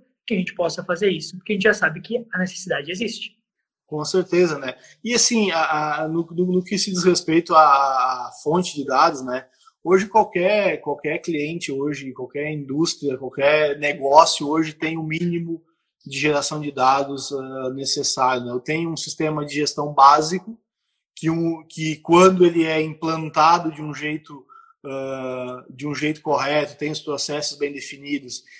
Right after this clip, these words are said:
Speaker 2: ele é uma grande fonte de dados pra entender como eu, como eu estou internamente e qual é o comportamento do meu, dos meus produtos e dos meus clientes no momento que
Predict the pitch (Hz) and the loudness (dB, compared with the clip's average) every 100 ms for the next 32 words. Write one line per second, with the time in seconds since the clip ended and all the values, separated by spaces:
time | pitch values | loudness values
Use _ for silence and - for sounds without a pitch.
0 | - 143 147 147 147 151 190 196 - 175 | -8 0 2 4 2 2 2 0 -6 -6
1 | 165 156 139 139 147 151 - 151 147 147 | -6 -8 -10 0 0 0 -2 -6 -6 -4
2 | 147 143 139 139 127 _ _ _ _ _ | -6 -4 -4 -4 -6 _ _ _ _ _
3 | - 165 180 180 175 - - 175 190 180 | -2 2 6 8 8 4 -4 -2 0 -2
4 | - 170 175 160 175 190 214 190 156 160 | -2 -2 -2 -4 0 0 2 -2 -2 -4
5 | 220 254 262 - - - 165 151 185 175 | -4 -6 -10 -14 -20 -16 -14 0 4 6
6 | 175 220 240 - - 190 185 185 185 175 | 6 4 2 -2 -4 -2 0 2 4 4
7 | 170 160 170 208 208 190 160 147 160 165 | 2 2 0 0 0 -4 -6 -6 -2 0
8 | 165 156 - 147 160 170 170 175 165 156 | 0 -2 -8 -8 2 2 2 2 2 2
9 | 180 175 160 170 170 160 - 165 165 156 | -2 -2 -10 -8 -2 -2 0 -2 -2 -4
10 | 160 160 156 165 180 180 - 151 | -10 -4 -4 -2 -2 -4 -2 -2